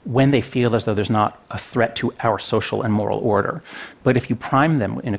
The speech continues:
experimentally by thinking we're coming apart, people are getting more different, then they get more racist, homophobic, they want to kick out the deviants. Um,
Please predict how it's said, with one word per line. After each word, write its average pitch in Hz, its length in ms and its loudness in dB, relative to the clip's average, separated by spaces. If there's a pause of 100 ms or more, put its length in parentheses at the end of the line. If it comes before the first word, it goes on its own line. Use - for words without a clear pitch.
experimentally 120 640 0
by 104 140 0
thinking 139 340 2
we're 92 100 -4
coming 110 300 -4
apart, - 360 -2
people - 200 -8
are - 20 -10
getting 127 220 -4
more 135 100 -10
different, - 320 -4 (240)
then 160 460 2 (160)
they 139 140 2
get 139 180 2
more 135 320 4
racist, 165 460 0
homophobic, 156 640 2
they 123 80 0
want 107 200 -2
to - 80 -18
kick - 160 -4
out 127 200 0
the 117 60 -2
deviants. 147 520 2 (340)
Um, 110 280 2